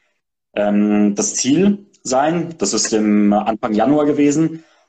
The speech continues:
Jetzt hat es leider nicht geklappt. Das ist eine ganz enge Kiste gewesen, eine ganz knappe, eine ganz knappe Sache. Und da wollen wir von dir wissen, wie man denn mit so einem, ich nenne ihn jetzt einfach mal Rückschlag,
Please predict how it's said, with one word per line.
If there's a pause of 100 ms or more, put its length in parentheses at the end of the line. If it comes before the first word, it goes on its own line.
(180)
Jetzt
hat
es
leider
nicht
geklappt.
Das
ist
eine
ganz
enge
Kiste
gewesen,
eine
ganz
knappe, (580)
eine
ganz
knappe
Sache. (680)
Und
da
wollen
wir
von
dir
wissen,
wie
man
denn
mit
so
einem, (560)
ich
nenne
ihn
jetzt
einfach
mal
Rückschlag,